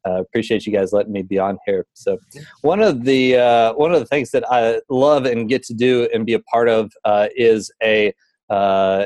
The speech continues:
is a theological journey we call the Texas Youth Academy. Uh, so it's for current, uh, tenth through twelfth graders, uh, kinda right as they're,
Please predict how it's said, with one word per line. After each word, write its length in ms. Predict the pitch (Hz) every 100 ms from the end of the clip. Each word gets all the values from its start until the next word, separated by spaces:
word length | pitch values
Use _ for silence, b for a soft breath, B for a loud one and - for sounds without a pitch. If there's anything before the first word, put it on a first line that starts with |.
| -
is 280 | 110 92 -
a 100 | 107 -
theological 540 | 196 185 160 151 139 127
journey 300 | 113 131 123
we 160 | 120
call 180 | - 120
the 100 | 101
Texas 420 | - 127 - 117 120
Youth 140 | 113
Academy. 480 | - 123 120 165 214 _ b b -
Uh, 240 | 104 101 101
so 240 | - 123
it's 200 | 139 139
for 260 | - 131 113
current, 560 | - - 196 180 - 131
uh, 300 | 139 127 -
tenth 260 | - 190 -
through 140 | 160
twelfth 320 | - 135 127 -
graders, 500 | 98 95 98 107 117
uh, 280 | 107 107 101
kinda 160 | 131 113
right 240 | 123 165
as 200 | 151 123
they're, 320 | 131 123 120